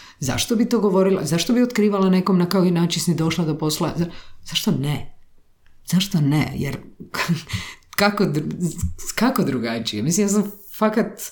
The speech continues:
bez ikakvog zaleđa, ono, nisam imala nikakve veze da dođem do radija u Zagrebu, a otočanka sam, nisam imala nikakvu opciju drugu, osim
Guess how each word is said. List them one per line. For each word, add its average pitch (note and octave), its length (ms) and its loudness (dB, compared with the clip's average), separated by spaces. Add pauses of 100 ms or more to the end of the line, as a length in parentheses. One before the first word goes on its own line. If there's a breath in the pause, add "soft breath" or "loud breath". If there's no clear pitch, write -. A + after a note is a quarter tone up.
(440 loud breath)
bez E3 360 2
ikakvog D#3 400 -2
zaleđa, A#2 520 -2
ono, A#2+ 220 0
nisam D3+ 320 2 (440)
imala D3 300 2
nikakve C#3 400 0
veze B2+ 380 0
da G#2+ 120 -4
dođem A#2+ 360 0
do G#2+ 320 -4
radija A#2 400 -2
u A#2+ 60 -8
Zagrebu, B2 640 -4
a C3 120 -4
otočanka F3+ 500 0
sam, F3 300 0
nisam C3+ 260 -2
imala C3+ 260 -2
nikakvu C#3 380 -2
opciju B2 400 -2
drugu, D3+ 320 -2
osim C3 340 0